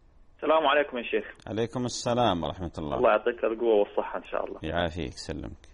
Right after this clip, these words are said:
Speaker 1: الله يسلمك. يا شيخ، نحن بألمانيا عندنا الأمور شوي مل-، ملتبسة، يعني قلة الشيوخ وال-،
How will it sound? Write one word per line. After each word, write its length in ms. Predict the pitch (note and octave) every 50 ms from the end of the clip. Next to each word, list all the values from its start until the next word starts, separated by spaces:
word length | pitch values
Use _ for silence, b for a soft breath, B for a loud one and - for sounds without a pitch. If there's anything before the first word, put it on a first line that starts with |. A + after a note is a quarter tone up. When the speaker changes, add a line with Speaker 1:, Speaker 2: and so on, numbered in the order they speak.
| b - - -
Speaker 1:
الله 220 | G#2+ G2+ F#2+ F#2
يسلمك. 360 | F#2 - - - G2 G2+ -
يا 60 | A2+ -
شيخ، 200 | D3+ D3 D3 D#3+
نحن 260 | D3+ - D3+ C#3+ C3+
بألمانيا 520 | C#3 C3+ C3 C3 C#3 D3 D3+ D3 C#3 B2+
عندنا 220 | A2+ C3 C3 C3 B2
الأمور 380 | B2 C3 C3 C3+ C3+ C3 C3 - - -
شوي 200 | C3 B2+ A#2+ A2+
مل-، 180 | A#2 A#2 A#2 - - -
ملتبسة، 600 | A#2+ A2 - - C#3+ C3+ A#2 G2+ F#2+ - - G2
يعني 260 | F#2+ - F#2+ G2 G#2
قلة 320 | - - B2 A#2+ A#2 A#2 -
الشيوخ 680 | A2 A2 A2 - - - C3 C3 C3 C3 A#2+ A#2+ - -
وال-، 600 | G2+ - - G#1+ - - A2 A2 A2 - - -